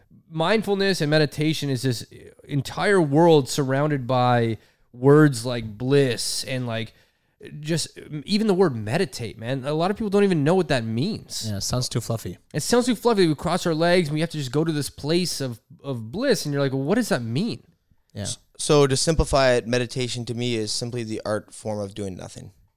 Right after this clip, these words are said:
Speaker 2: Yeah.
Speaker 1: Right.
Speaker 3: That's what it is. It's just taking time to sit there and do nothing and just chill the F out.
Speaker 2: Yeah,
Speaker 1: Mm-hmm.
Speaker 2: but we like how y-, you've made it so practical to understand, you know, like
Speaker 1: With the emails, yeah.
Speaker 2: for, like,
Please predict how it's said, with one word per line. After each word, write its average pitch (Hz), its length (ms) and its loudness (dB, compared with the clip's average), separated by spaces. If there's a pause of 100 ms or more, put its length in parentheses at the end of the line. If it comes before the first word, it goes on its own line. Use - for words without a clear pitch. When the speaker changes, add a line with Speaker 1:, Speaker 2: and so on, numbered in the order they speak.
(380)
Speaker 2:
Yeah. 95 120 -10
Speaker 1:
Right. 156 380 2
Speaker 3:
That's 120 200 -4
what 143 80 -4
it 135 80 -2
is. 110 300 -8
It's 120 160 -6
just 110 180 -6
taking 143 260 -4
time 139 300 -2
to 120 80 -6
sit 127 220 -6
there 131 120 -2
and 127 120 -4
do 123 100 -4
nothing 117 400 -6
and 104 160 -10
just 98 260 -10
chill - 500 -4 (500)
the 104 140 -10
F 95 280 -12
out. 82 320 -14
Speaker 2:
Yeah, 123 200 -2
Speaker 1:
Mm-hmm. 123 100 0
Speaker 2:
but 127 100 2
we 156 220 6
like 151 220 4
how 131 420 2
y-, 131 180 -16
you've 131 320 -4
made 139 160 2
it 127 100 2
so 127 300 -2
practical 120 600 -4
to 110 360 -6
understand, 120 560 -4
you 110 80 -4
know, 123 140 -2
like 113 180 -2
Speaker 1:
With 101 160 -2
the 110 80 -4
emails, 101 320 -2
yeah. 107 180 0
Speaker 2:
for, - 120 0 (180)
like, 120 280 -10